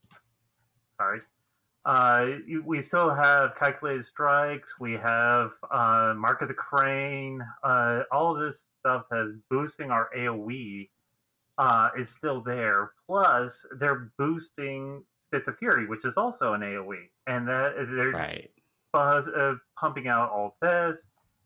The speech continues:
Speaker 1: And then we'll get into it later, but they're also throwing in some, uh, Touch of Death, uh, A O E and, uh, Blackout Kick
Speaker 2: Yeah.
Speaker 1: A O E. So A O E, uh,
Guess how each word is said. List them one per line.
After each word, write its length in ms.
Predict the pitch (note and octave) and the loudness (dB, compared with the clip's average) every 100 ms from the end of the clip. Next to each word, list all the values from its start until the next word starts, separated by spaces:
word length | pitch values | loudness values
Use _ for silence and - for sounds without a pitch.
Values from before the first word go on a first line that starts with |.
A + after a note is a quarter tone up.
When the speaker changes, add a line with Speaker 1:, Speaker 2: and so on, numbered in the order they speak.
| - | -10
Speaker 1:
And 80 | |
then 460 | D3 D3 C#3+ C#3+ C#3 | -4 -2 -2 -2 -4
we'll 220 | C#3 C#3+ | -4 -4
get 240 | C#3+ D#3+ D#3 | -2 0 0
into 320 | D3 C3+ C3 | -2 -4 -4
it 80 | A#2 | -4
later, 320 | B2+ C3 B2+ | -4 -2 -2
but 340 | B2 B2 B2+ | 0 0 0
they're 160 | B2+ B2+ | 2 2
also 380 | C3+ C3 C3+ A#2+ | 2 0 -4 -2
throwing 380 | B2+ A#2 A#2 | 2 2 2
in 220 | A2+ A2+ A2 | -2 -6 -8
some, 480 | - A2+ A2 A2 B2 | -4 -2 -2 -4 -6
uh, 520 | B2+ A2+ A2 G#2+ A2 A2 A2 _ _ - | -2 2 2 2 -2 -6 -12 _ _ -6
Touch 180 | C#3+ A#2+ | -6 -6
of 100 | A2 | -2
Death, 260 | E3+ F#3+ - - | 0 0 -6 -4
uh, 200 | C3+ A2+ A2 B2 | 0 2 0 -2
A 120 | A2+ | -2
O 140 | G#2 | -4
E 220 | G2+ F#2+ F#2+ _ - | -8 -10 -16 _ -6
and, 420 | C3+ B2+ B2+ A#2+ A#2+ - | -2 -2 -4 -6 -10 -2
uh, 180 | B2+ A#2 | 0 2
Blackout 360 | D3+ F#3 - - | 0 0 0 0
Kick 80 | E2+ | -2
Speaker 2:
Yeah. 260 | E2 D#2+ B2 | -2 -4 -4
Speaker 1:
A 100 | A2+ | -6
O 140 | G2+ | -6
E. 180 | G#2 G2 F#2 _ _ | -8 -10 -16 _ _
So 300 | A2 G2+ G2+ - _ _ _ _ _ _ _ _ _ _ _ _ _ D#3+ | 0 2 -2 -10 _ _ _ _ _ _ _ _ _ _ _ _ _ 0
A 120 | G3+ | 2
O 180 | G#3 F3+ | 4 2
E, 340 | F#3+ G3 F#3+ F3+ | 0 0 -2 2
uh, 340 | D3 C#3+ C#3+ | 6 6 4